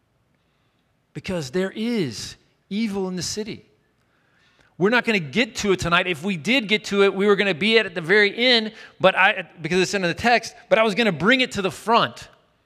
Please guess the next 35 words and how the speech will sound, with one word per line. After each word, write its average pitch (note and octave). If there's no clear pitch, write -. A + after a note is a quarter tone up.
Because G3
the G3+
verses A#3+
that G3
right A3+
after A#3+
the, F#3
the F#3
ones G#3
that G3
we F#3+
read G3
tonight, F3+
verse F#3
seven A#3+
and G#3+
eight, F#3
get G3
pretty A#3+
dark. D#3+
And F3
they F#3+
talk A3+
about A3
these F#3+
things G3
like E3+
liars D3+
and D3
vile D#3
people F#3
and D3
sexually G3
immoral F3+
people, F#3